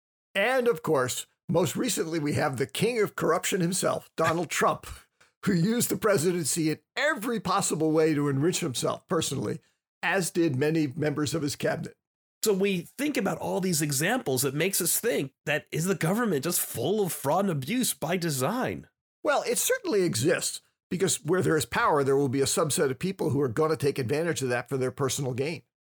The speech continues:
Speaker 2: And as you mentioned, when the, that government doesn't do a good job of meeting community needs, the population will be tempted to sort of overlook the corruption or even actively support it on a personal level.
Speaker 1: If anything,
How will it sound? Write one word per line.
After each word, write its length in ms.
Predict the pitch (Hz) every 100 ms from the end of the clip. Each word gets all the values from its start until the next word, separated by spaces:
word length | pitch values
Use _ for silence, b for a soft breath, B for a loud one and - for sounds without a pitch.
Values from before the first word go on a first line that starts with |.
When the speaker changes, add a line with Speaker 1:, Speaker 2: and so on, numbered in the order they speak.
| _
Speaker 2:
And 280 | - 143 139
as 120 | 135
you 140 | 180 208
mentioned, 540 | 170 123 113 131 156
when 320 | 139 135 131
the, 160 | 120 127 - -
that 180 | 147
government 400 | 151 147 139 135
doesn't 300 | 131 135 131
do 120 | 123 127
a 40 |
good 220 | 117 110
job 540 | 104 113 110 110 110 113
of 100 | 120
meeting 380 | 110 127 123 120
community 400 | 113 117 113 104
needs, 440 | 120 208 143 120
the 100 | 123
population 580 | - 120 - 117 117 113
will 80 | 107
be 100 | 104
tempted 520 | 101 139 131 123 110 b b
to 100 | -
sort 160 | 131 120
of 100 | 117
overlook 480 | 143 131 127 147
the 60 | -
corruption 540 | - 113 95 - 92
or 100 | 92
even 240 | 107 120 110
actively 380 | 107 - 107 107
support 400 | 104 - 120 95
it 80 |
on 100 | 87
a 40 | 92
personal 360 | - 92 98
level. 300 | 90 82 - - _ _
Speaker 1:
If 140 | 190
anything, 460 | 220 269 208 151 131